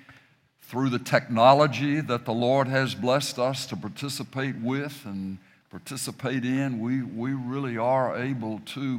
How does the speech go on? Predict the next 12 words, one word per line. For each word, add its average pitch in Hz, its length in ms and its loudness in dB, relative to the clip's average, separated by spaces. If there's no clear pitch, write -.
connect 135 680 -2
with 107 240 -8
each 110 220 -6
other, 120 340 -2
even 123 360 -6
though 135 320 -2
physically 165 760 0
you 147 160 0
may 135 180 4
be 135 200 0
by 131 240 4
yourself. 135 920 -4